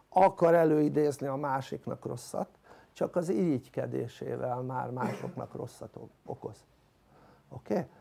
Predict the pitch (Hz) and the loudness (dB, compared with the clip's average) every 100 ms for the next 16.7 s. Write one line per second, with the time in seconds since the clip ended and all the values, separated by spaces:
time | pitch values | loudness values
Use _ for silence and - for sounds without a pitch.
0 | - - 185 196 - 254 311 233 233 202 | -6 4 8 8 8 10 10 10 6 8
1 | 190 190 214 320 330 170 156 208 190 185 | 8 6 6 6 8 6 4 4 4 2
2 | 170 175 170 170 165 180 175 190 190 240 | 2 4 6 6 8 8 8 6 6 6
3 | 269 - - _ _ _ - _ _ - | 6 4 -20 _ _ _ -20 _ _ -20
4 | - - - _ - 240 269 208 220 247 | -20 -20 -20 _ 8 10 10 8 6 6
5 | 202 - _ - 285 302 208 180 160 208 | 0 -10 _ 4 6 8 8 6 6 0
6 | 196 240 - 233 208 - 254 208 165 151 | 4 4 4 4 4 6 8 8 6 4
7 | - 180 165 180 160 175 139 139 151 135 | 4 2 4 2 4 4 2 0 -4 -2
8 | 123 - 120 117 113 - - _ _ _ | -6 -6 -6 -6 -6 -8 -12 _ _ _
9 | _ _ _ _ _ _ _ 147 175 208 | _ _ _ _ _ _ _ 8 10 12
10 | 220 - 214 202 208 202 - - 175 233 | 10 10 12 12 12 8 -10 -4 4 6
11 | 339 233 165 226 233 214 175 170 151 143 | 10 8 8 8 10 12 12 10 10 6
12 | 147 147 185 220 - - - - - - | 4 2 4 6 6 4 -16 -20 -10 4
13 | 185 202 - 226 226 - 247 226 160 156 | 6 8 8 6 6 8 12 12 12 10
14 | 156 196 208 220 190 202 196 151 151 151 | 8 8 10 8 8 8 6 8 6 8
15 | 175 214 214 190 208 147 147 175 180 - | 6 6 6 6 4 4 0 -2 -2 -4
16 | 160 175 143 131 127 - 117 | -2 0 2 -2 -6 -10 -12